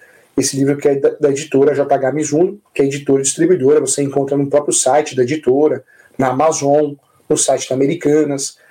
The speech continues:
Saraiva. Então, as melhores livrarias você encontra com facilidade. Cota o preço lá, se você tiver interesse, cota o preço para que você acabe comprando com o melhor custo-benefício, tá bom? Eu, o assunto de hoje é com base nesse livro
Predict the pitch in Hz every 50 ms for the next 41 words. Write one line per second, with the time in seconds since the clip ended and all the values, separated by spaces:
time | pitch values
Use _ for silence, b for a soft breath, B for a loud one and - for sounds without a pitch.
0 | b b b b - - - 151 143 131 135 139 151 156 139 143 143 139 139 -
1 | _ _ _ _ _ _ _ - - - - 254 208 196 - 175 202 185 190 170
2 | 147 143 151 151 156 151 - - 160 156 151 - 143 143 147 143 151 143 - 160
3 | 156 - 214 202 - 117 95 - - - 151 165 - - 285 277 - - - 240
4 | - - - 160 - 196 - - - 123 - 160 147 - 156 151 151 - - 170
5 | 165 180 175 - - b b b b b b b - - 147 165 180 170 190 -
6 | - 147 143 143 151 - - - - _ _ _ _ _ _ - 135 135 139 -
7 | 143 147 - - - 156 151 143 147 - _ _ _ _ _ _ _ _ _ -
8 | 127 - - 143 143 143 147 151 143 135 139 - - 170 160 - - 147 147 151
9 | 151 151 156 - 151 143 147 147 139 - - 156 151 - 151 151 156 160 156 -
10 | - 104 - - - 98 110 190 269 269 - - _ _ _ _ _ _ _ _
11 | _ _ B B B B B B B B B B B B B - 165 180 185 180
12 | 226 247 240 - 302 - - 214 220 214 214 196 - 190 185 - 175 160 165 160
13 | 151 151 156 147 143 - 139 123 127 156 185 208 202 240 240 -